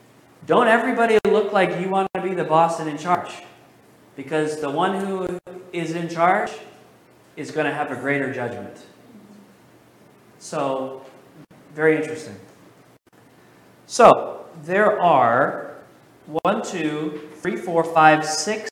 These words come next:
gifts that I believe are clearly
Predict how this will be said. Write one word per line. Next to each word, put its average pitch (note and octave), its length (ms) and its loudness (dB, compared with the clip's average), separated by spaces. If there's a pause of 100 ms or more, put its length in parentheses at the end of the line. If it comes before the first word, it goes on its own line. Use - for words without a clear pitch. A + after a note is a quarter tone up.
(320)
gifts D3 840 0 (100)
that D3 160 0
I D3+ 280 2
believe D#3 540 -4
are C3 240 -4
clearly E3+ 920 -6